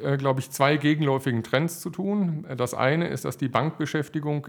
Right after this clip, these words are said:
in Deutschland und, ähm, vor allen Dingen in der Fläche dramatisch abgenommen hat. Wenn wir schauen, Mitte der neunziger Jahre reden wir über, äh, fast siebenhundertfünfzigtausend Leute, ähm, die im Bankensektor gearbeitet haben in Deutschland.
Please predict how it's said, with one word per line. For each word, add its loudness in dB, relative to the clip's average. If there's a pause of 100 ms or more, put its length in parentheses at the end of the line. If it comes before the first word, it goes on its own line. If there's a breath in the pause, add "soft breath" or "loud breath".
in 2
Deutschland 0
und, -6
ähm, -2
vor -2
allen 2
Dingen -4 (220)
in -8
der 2
Fläche -2 (400 loud breath)
dramatisch 2
abgenommen 0
hat. -12 (640)
Wenn -2
wir 2
schauen, 4
Mitte 2
der 4
neunziger 2
Jahre 4
reden 2
wir 2
über, 2 (400 loud breath)
äh, -4
fast -4
siebenhundertfünfzigtausend 0
Leute, 0
ähm, -2
die -4
im 0
Bankensektor 0
gearbeitet 2
haben 0
in -6
Deutschland. -4